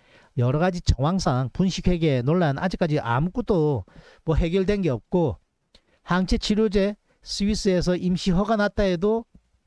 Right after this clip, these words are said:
시장에서 반등, 반응하고 있지 않습니다. 그렇기 때문에 너무 장밋빛 희망 가지고 계시 마-, 가지-,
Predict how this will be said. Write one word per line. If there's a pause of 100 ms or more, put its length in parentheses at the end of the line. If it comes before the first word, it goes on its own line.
(160)
시장에서
반등, (540)
반응하고
있지
않습니다. (1200)
그렇기
때문에 (540)
너무
장밋빛 (400)
희망 (140)
가지고
계시
마-, (220)
가지-,